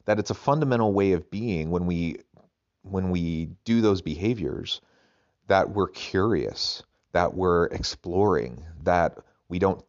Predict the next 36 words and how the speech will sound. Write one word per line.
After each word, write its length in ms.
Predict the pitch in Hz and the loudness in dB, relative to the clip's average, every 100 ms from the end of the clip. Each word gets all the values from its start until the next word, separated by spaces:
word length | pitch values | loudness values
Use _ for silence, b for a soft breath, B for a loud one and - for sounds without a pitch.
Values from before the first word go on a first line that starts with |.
| _ | _
take 260 | - 98 - | -8 -8 -6
things 260 | 87 80 - | -8 -8 -8
for 160 | 80 | -8
granted, 580 | - 71 73 71 - - - _ _ - | -6 -6 -8 -10 -14 -14 -18 _ _ -8
and 220 | 87 90 | -2 0
we 280 | 87 87 82 | 0 0 0
surround 460 | - 98 92 117 127 | -2 0 2 2 2
ourselves 460 | 87 85 80 85 | 2 2 0 0
with 160 | 85 - 98 | -8 -8 -2
other 240 | 98 95 | 2 2
people 680 | - - 139 60 60 82 - b b b | 0 -8 -8 -4 -4 -4 -6 b b b
who, 600 | - 117 110 107 - - _ _ _ _ _ - | -4 0 2 2 -2 -4 _ _ _ _ _ -16
who 160 | - 165 | -8 -4
can 140 | 123 | -2
help 300 | 101 117 - - | 0 0 -2 0
us 280 | 104 - - | 0 0 -6
broaden 580 | - 98 95 104 101 - | -2 2 2 2 -2 -2
our 380 | 92 90 87 | 0 2 2
perspective, 680 | 82 82 - 120 - 62 - | 0 -4 -4 -4 -4 -12 -4
broaden 280 | 76 78 95 | -2 -2 -2
our 120 | 82 | -4
horizons. 800 | - 87 87 107 - - - - _ _ _ _ _ _ _ _ _ _ - | -4 -2 -2 -2 -8 -16 -18 -20 _ _ _ _ _ _ _ _ _ _ 0
I, 120 | 95 | 0
I 160 | - 95 | 2 2
love 300 | 98 135 101 | 2 2 2
that, 340 | 76 78 - | 0 -2 -4
and 300 | 101 95 92 | 0 2 4
it 140 | 87 107 | 2 2
holds 360 | - 147 139 | 2 2 2
true 680 | - - 139 127 120 110 104 _ _ _ _ _ _ - | -6 0 4 4 4 2 -4 _ _ _ _ _ _ -8
to 200 | - 107 | -2 0
m-, 240 | 104 92 - | 0 -4 -8
my 260 | 101 131 | 0 2
life 360 | 110 80 90 - | 2 0 0 0
as 160 | 95 104 | 2 4
I 300 | 104 104 | 4 2